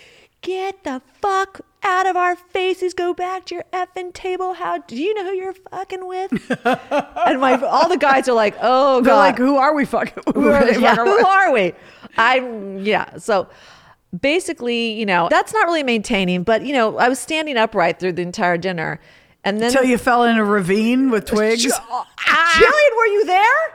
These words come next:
Speaker 1: Okay,
Speaker 2: No.
Speaker 1: so basically what happens is
Speaker 2: Shut up.
Speaker 1: so we all go to leave. So the girl's like, "We're gonna go to the bathroom first. We're gonna go to the bathroom first." Well,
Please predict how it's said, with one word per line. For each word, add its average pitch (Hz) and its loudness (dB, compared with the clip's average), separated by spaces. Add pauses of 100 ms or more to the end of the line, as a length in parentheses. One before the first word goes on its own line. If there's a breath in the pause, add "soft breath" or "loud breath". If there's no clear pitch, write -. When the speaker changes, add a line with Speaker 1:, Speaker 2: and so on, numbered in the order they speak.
(180)
Speaker 1:
Okay, 262 2
Speaker 2:
No. 277 -2
Speaker 1:
so 262 -2
basically 339 -2
what 320 -6
happens 285 -4
is 196 -2
Speaker 2:
Shut 151 -8
up. 143 -6
Speaker 1:
so 226 0
we 247 -4 (500 loud breath)
all 226 4
go 254 2
to 240 4
leave. 202 0
So 202 -4
the - -10
girl's 196 -2
like, 185 -4
"We're 381 0
gonna 427 -2
go 381 0
to 339 0
the 269 -4
bathroom 247 0
first. 185 -4
We're 208 -12
gonna 226 -6
go - -2
to 208 -2
the - -
bathroom 196 0
first." 147 -6
Well, 165 -8